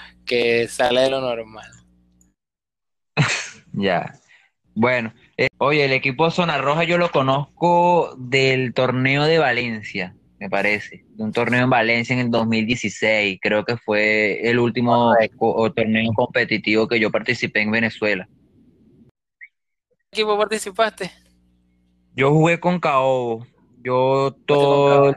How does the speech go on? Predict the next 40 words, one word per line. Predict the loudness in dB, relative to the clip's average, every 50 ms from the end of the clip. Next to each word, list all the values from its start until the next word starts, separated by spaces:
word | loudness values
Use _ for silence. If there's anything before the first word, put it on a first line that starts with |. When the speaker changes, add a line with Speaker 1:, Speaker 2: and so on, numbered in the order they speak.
| -2
Speaker 2:
tiempo, | -8 -6 -6 -6 -8 _ -6 -6 -4
sí, | 0 0 0 2 2
yo | 2 0 0
todo | 2 2 2 2
el | 2 0
tiempo | -2 -2 -2 -2 -4 -6
que, | -2 0 0 2 2 2 4 4 2 2 2
que | 0 -2
he |
tenido | 0 0 0 0 2 2 2
jugando | 4 2 2 0 2 2 2
Ultimate | 4 4 2 0 0 -2 0 0
lo | 2 2
he |
jugado | 2 2 2 2
con | 2 0 -2 -2 -2
Caobo | 0 2 2 2 2 2 2 2
desde | 2 0 -2 0 -2 -4
que, | -6 -4 -2 0 2 2 2 0 -2 _ _ _ _ _ _ _ _ _ _ _ _ _ _ _ _ _
exactamente | _ _ -6 -2 -2 -2 0 0
desde | 0 0 0 0
que | -2 -2
comencé | -2 0 -2 -2 -2 -2
a | 0
jugar. | 0 2 2 0 -2 -4 _ _ _ _ _ -6
Este, | -4 -4 -4 -4 -6 -4 0 2 2 4 4 4 2 2
anteriormente, | 0 0 0 0 0 2 2 2 0 0 0 -2 -2 -2 -2 -2 -2 -6 -12 _ _
o | -2
sea, | 0 0 0 0
meses | 0 -2 -4 -2 -2 -2
atrás | -2 -2 -2 -2 -2 -2 -2
de | -2 -2 -2 -2 -4
comenzar | -4 -2 -2 -2 -2 -2 -2 -2
a |
jugar | 0 0 0 0
con | 0 0 0 0
Caobo, | 0 0 2 2 2 2 2 2 0 0
yo | -2 -4 -4 -4
jugué | -4 -4 -2 0 0 0
con, | 0 0 2 2 4 4 2 2 0 0 -2 -2 -2 -4 -4 -6 -10